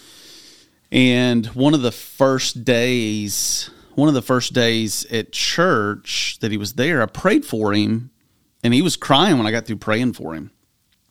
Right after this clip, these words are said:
And I don't think that it was his, uh,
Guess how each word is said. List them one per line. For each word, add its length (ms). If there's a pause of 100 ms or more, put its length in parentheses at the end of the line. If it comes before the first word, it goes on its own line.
(360)
And 640 (800)
I 100
don't 320 (240)
think 480
that 140
it 60
was 280
his, 500 (340)
uh, 200